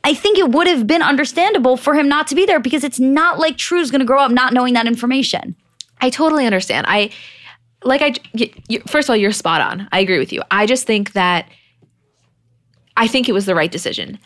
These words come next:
Speaker 2: Again, if she didn't, that would have been fine too, and it would have been totally understandable, and she should not have felt any pressure.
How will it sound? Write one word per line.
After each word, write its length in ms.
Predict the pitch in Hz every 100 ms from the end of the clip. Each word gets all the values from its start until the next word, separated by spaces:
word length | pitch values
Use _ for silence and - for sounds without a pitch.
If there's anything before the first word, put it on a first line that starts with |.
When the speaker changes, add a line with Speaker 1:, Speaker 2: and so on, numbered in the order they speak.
| -
Speaker 2:
Again, 340 | 233 226 156 156
if 80 | 220
she 160 | - 220
didn't, 260 | 220 285
that 160 | 277 190
would 100 | 202
have 60 |
been 120 | 196 190
fine 340 | - 175 175
too, 180 | 180 156
and 60 |
it 60 | 151
would 100 | 180
have 60 | 175
been 140 | 165
totally 440 | - - 226 247
understandable, 440 | 220 202 202 185 180
and 60 |
she 140 | 175 226
should 140 | 214
not 140 | 196 190
have 100 | 196
felt 200 | 170 -
any 180 | 175 175
pressure. 440 | 175 - - -